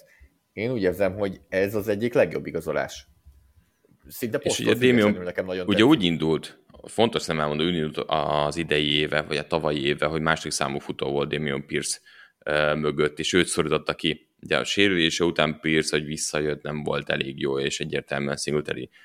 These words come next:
Speaker 2: ö, felülmúlta. Azért látszik az a többi szerződéseknél, hogy, ö, hogy szerintem ő egy hasznos játékos lesz. Árban azért a Giantsnél Barkley után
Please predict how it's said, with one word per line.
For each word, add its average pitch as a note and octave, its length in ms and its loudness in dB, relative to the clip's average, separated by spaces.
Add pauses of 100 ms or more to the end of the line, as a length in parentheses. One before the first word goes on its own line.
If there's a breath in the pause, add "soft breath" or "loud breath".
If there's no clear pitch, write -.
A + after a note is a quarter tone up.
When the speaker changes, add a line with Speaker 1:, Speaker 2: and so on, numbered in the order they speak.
(340 soft breath)
Speaker 2:
ö, D2+ 320 -2
felülmúlta. A#2+ 800 4 (760 loud breath)
Azért A#2 200 6
látszik C#3 340 4
az F2 200 2 (720 loud breath)
a C#2 120 -10
többi E2+ 460 2
szerződéseknél, D#2+ 1080 0
hogy, D#2 720 0
ö, D#2 760 2 (680)
hogy - 120 -12
szerintem G#2+ 260 4
ő G2 40 4
egy G2+ 60 -6
hasznos E2+ 340 0
játékos D2+ 480 -4
lesz. - 260 0
Árban F2 360 4
azért F2 340 4 (380)
a F2 100 -2
Giantsnél E2+ 640 2
Barkley D#2 460 4
után D2 520 -4